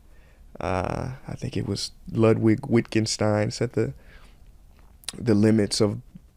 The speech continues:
my language are the limits of my world. Language is so important. What you call yourself.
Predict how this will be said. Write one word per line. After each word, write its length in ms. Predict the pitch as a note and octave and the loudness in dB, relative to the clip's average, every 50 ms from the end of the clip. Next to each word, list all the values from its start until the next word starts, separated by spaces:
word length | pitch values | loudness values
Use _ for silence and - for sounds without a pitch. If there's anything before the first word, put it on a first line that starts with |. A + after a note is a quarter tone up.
| _ - - - | _ -20 -14 -8
my 200 | - A2+ A2 A2 | -4 -2 -2 0
language 520 | G#2+ G#2 G#2+ A2 A2 A2 A2 G#2+ G2+ - | 0 0 0 0 2 2 0 0 0 0
are 120 | A2+ A2 G#2 | 0 0 0
the 80 | G#2 | 0
limits 640 | A2+ A2+ A2 G#2+ G#2+ A2 G2+ - - - - - - | 0 2 2 2 2 2 0 -2 -4 -8 -8 -8 -10
of 200 | - - A2+ A2 | -10 -8 -6 -4
my 160 | A2 G2+ G2+ | -4 -4 -4
world. 600 | G#2 G#2 G#2+ G#2+ G#2+ G#2+ G#2+ G#2 G2+ G2+ - - - - - - - - - - - - - - - - - - - - - - - - _ - - - | -4 -2 0 2 4 4 4 2 0 -2 -6 -10 -14 -20 -20 -20 -20 -20 -20 -20 -20 -20 -20 -20 -20 -20 -20 -20 -20 -20 -20 -20 -20 -20 _ -20 -6 0
Language 440 | A#2 A#2+ C3+ C3+ A#2 A2+ G#2+ G2+ G#2+ | 2 2 2 2 2 0 0 -2 -4
is 100 | G#2 - | -6 -4
so 200 | - A#2 G#2 G#2 | -2 -2 0 -2
important. 600 | G2 - - - B2 A2 F#2+ - G2 G#2 G#2 - - - - - - - - - - - - - - - - - - - - - - - - - - - - - - - - - - - - - - - - | -2 -6 -4 -2 -2 -2 -2 -2 -6 -10 -10 -12 -14 -20 -20 -20 -20 -20 -20 -20 -20 -20 -20 -20 -20 -20 -20 -20 -20 -20 -20 -18 -18 -20 -20 -20 -20 -20 -20 -18 -18 -20 -20 -20 -20 -18 -18 -18 -18 -12 -8
What 220 | - B2 - - | -6 -4 -4 -2
you 60 | A#2+ | -4
call 300 | - - - G#2 G#2 A2 | -2 0 2 4 4 6
yourself. 800 | A2 A2 G#2+ - - - A2 G#2+ G#2+ G#2+ G#2 - - - - - | 6 4 4 2 2 4 4 4 4 4 2 0 -2 -4 -4 -6